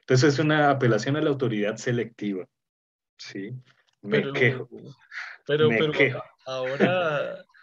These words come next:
Speaker 2: o sea, yo no he utilizado la física cuántica para respaldar la verdad absoluta y nunca lo haría, nunca lo he hecho.
Speaker 1: No, pero, pero pues es muy conveniente preferir no hablar de, de física cuántica, de multiversos para, para defender, eh, la, la verdad absoluta. Bue-, y pues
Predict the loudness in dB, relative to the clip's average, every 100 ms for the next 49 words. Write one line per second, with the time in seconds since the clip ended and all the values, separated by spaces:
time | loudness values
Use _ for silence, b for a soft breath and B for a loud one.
0 | b -2 0 0 0 -2 0 2 2 -2
1 | -6 -6 -8 -6 -4 -2 -2 0 2 2
2 | -2 -4 -6 -2 -4 -4 -6 -8 -10 -8
3 | -8 -6 -4 -4 -6 -8 -12 -14 -14 -16
4 | -18 -20 _ _ 0 2 2 2 0 2
5 | 2 0 0 -2 -4 -4 -6 -4 -4 -4
6 | -2 -2 -2 -4 -6 -4 -2 0 0 -2
7 | -4 -2 -2 -4 -4 -4 -2 0 0 -2
8 | -2 -4 -2 -6 -10 _ -8 -6 -6 -4
9 | -4 -2 -4 -4 -4 -2 -2 -4 -4 -4
10 | -4 -4 -6 -10 -8 -4 -2 -2 -6 -10
11 | -10 -6 -6 -6 -10 -14 -10 -6 -6 -6
12 | -8 -8 -8 -8 -6 -4 -4 -6 -10 -12
13 | -8 -2 -2 0 -4 -4 -4 -4 -6 -6
14 | -12 -14